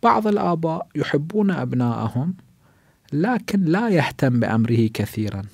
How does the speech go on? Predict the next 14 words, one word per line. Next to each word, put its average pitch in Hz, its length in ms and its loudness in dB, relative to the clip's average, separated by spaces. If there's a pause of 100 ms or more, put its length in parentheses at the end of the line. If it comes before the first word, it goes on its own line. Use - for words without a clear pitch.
(120)
لكن 107 340 0
الأب 131 420 -4
الشفيق 117 760 -6 (840)
يهتم 123 460 2
بأمره 131 560 -2
كثيرًا. 113 540 -6 (1400)
الإمام 127 480 -2
يشبه 143 640 -4
بالوالد 127 760 -4
الشفيق، - 760 -10 (1400)
هو 147 260 4
يريد 147 580 4
خير 113 380 -2
الناس، - 680 -10